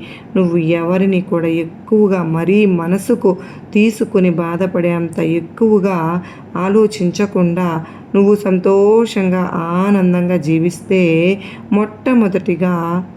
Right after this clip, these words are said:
సంతోషించేది నీ దుర్గమ్మ తల్లినే అని చెప్పి నువ్వు గుర్తుపెట్టుకో. బిడ్డ,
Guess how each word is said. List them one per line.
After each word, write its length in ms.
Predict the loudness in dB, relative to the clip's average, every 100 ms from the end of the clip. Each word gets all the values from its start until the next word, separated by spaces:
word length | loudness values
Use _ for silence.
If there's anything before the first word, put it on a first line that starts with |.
| -6
సంతోషించేది 1160 | -4 -2 0 0 -2 -4 -2 0 4 4 4 0 -4 -14 -16 -2
నీ 320 | 2 4 4
దుర్గమ్మ 580 | 4 0 0 0 2 2
తల్లినే 500 | 0 0 2 2 2
అని 160 | 2 -2
చెప్పి 380 | -4 -6 -2 -4
నువ్వు 220 | -2 -4
గుర్తుపెట్టుకో. 840 | -4 -4 -2 -2 -2 -2 -4 -4 -6 -16 -20 -20 -8 -4
బిడ్డ, 220 | -4